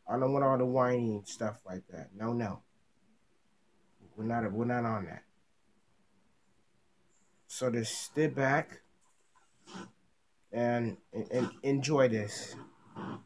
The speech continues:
I wish this bitch do. 'Cause where I'm going, if you guys don't see where that mountain is right there, there's chests there.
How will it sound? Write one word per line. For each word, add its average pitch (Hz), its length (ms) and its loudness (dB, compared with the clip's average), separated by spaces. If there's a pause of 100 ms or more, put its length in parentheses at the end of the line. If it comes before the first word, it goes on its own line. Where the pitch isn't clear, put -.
I 117 60 -6
wish 123 300 -4
this 117 140 -4
bitch 117 360 -8
do. 113 160 -4 (2250)
'Cause 113 180 -2
where 127 220 4
I'm 135 140 2
going, 143 340 4
if 131 160 -4
you 139 80 0
guys 156 240 4
don't 139 160 2
see - 160 0
where 143 100 6
that 123 160 6
mountain 131 320 6
is 139 140 -2
right 143 240 0
there, 156 300 -4 (1080)
there's 117 200 -2
chests - 460 0
there. 90 380 -6